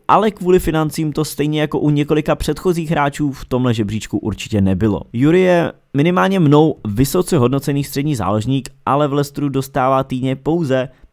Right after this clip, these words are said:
třicet tři tisíc euro. Určitě si dovedu představit, že by mohl dostávat mnohem, mnohem více v nějakých jiných větších klubech. A za mě reálně už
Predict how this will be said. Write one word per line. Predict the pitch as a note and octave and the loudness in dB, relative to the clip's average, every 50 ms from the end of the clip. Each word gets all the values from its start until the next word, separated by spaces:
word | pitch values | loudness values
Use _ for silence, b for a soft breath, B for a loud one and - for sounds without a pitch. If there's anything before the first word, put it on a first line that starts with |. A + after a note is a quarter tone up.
| _ _ | _ _
třicet | - - - C3+ C3 - C3+ B2 | -10 -6 -6 -4 -4 -4 -6 -6
tři | - - A2 | -6 -8 -10
tisíc | F#2 - F#2+ - F#2+ F#2 - - | -8 -10 -10 -8 -8 -10 -8 -6
euro. | G2+ G2+ G2+ G2 - F2 E2+ _ _ _ _ _ _ | -4 -2 -2 -4 -4 -8 -12 _ _ _ _ _ _
Určitě | - A2+ A2+ - - A#2+ A#2+ | -8 -8 -8 -4 -4 -4 -2
si | - - A#2+ | 0 0 2
dovedu | G#2+ A#2 A2+ A#2+ B2 B2 A2 | 2 4 4 4 4 2 2
představit, | - A#2+ C#3+ C#3 - - C#3+ C#3+ C#3+ C#3 C3 | 2 0 0 0 0 0 0 2 2 2 0
že | A#2 A#2+ B2 | 0 -2 -2
by | B2 A#2+ | -2 -2
mohl | A#2 A2+ A2 A2 | -2 -2 -2 -4
dostávat | G#2+ G2+ - G#2 G#2 G#2 G#2+ - - | -4 -6 -6 -4 -4 -4 -4 -6 -6
mnohem, | G2+ G2+ A2 B2 A#2+ A#2+ A#2 A#2 A2 G2+ - | -4 -2 0 2 2 2 2 2 0 -2 -2
mnohem | - G2 G2+ G#2 G#2+ G#2+ G2+ G2+ | -2 -2 0 2 2 2 2 2
více | G2+ G2+ - - G#2 | 0 -2 -2 -2 -2
v | G2+ | 0
nějakých | G2+ F#2 F#2+ - - F#2 F2 F2 - b b b b b | 0 -2 -2 -4 -6 -6 -8 -8 -10 b b b b b
jiných | b A#2+ B2+ B2+ A#2 G#2 G2 - _ _ _ - | b 2 4 4 4 2 -2 -6 _ _ _ -10
větších | - G2+ G#2 G2 - G2 - | -6 -6 -6 -6 -6 -12 -10
klubech. | - - G#2+ F#2+ F2 D2 - - - _ _ _ _ - - - - | -4 -4 -2 -2 -2 -4 -8 -12 -18 _ _ _ _ -20 -8 0 2
A | A2+ A2+ - - _ _ _ _ - | 2 2 2 0 _ _ _ _ -8
za | - A#2 D3 | -2 -2 0
mě | D#3+ F#3 D#3 B2 | 0 2 0 0
reálně | A2+ A2+ B2 C3 C3+ - | 2 0 0 0 0 -2
už | - D3 - - - - | -2 -6 -6 -6 -12 -14